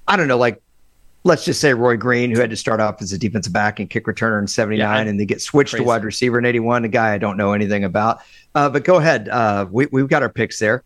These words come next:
Speaker 1: We, we differ just a little bit.
Speaker 2: Uh, all right. Buccaneers at forty-niners. The forty-niners are eleven and a half point favorites. <laughs> I'm taking the forty-niners to cover this huge spread. I just,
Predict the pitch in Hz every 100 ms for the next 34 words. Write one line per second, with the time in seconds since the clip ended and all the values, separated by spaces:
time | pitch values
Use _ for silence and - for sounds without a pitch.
0 | - 131 110 135 151 156 92 101 - 123
1 | 127 87 - - _ _ _ - _ 131
2 | 127 127 135 104 - 123 160 160 156 147
3 | 135 - 131 117 - 127 123 117 113 110
4 | 113 107 123 120 113 113 113 110 113 101
5 | 98 104 113 131 139 147 139 120 120 113
6 | - - 147 - 123 117 127 123 - -
7 | _ _ - _ _ - - 107 - 135
8 | 120 139 - 147 _ _ _ _ - 147
9 | - 220 208 202 202 175 196 196 165 180
10 | 156 135 127 147 143 139 131 - 147 143
11 | - 147 120 127 147 143